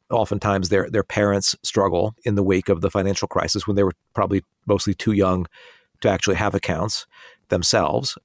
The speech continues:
perhaps lose their homes, things like that. So they saw Wall Street as a, a place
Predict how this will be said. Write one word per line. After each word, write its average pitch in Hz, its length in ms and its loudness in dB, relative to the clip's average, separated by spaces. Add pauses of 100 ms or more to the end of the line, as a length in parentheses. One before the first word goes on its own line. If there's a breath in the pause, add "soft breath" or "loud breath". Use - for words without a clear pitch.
(120)
perhaps 92 320 -2
lose 104 200 4
their 107 140 4
homes, 95 400 2
things 104 200 0
like 98 160 0
that. 92 260 2 (360 loud breath)
So 156 200 2
they 208 180 4
saw 196 240 6
Wall 139 280 4
Street 127 340 0
as 107 180 4
a, 104 80 6
a 98 180 0
place 101 480 2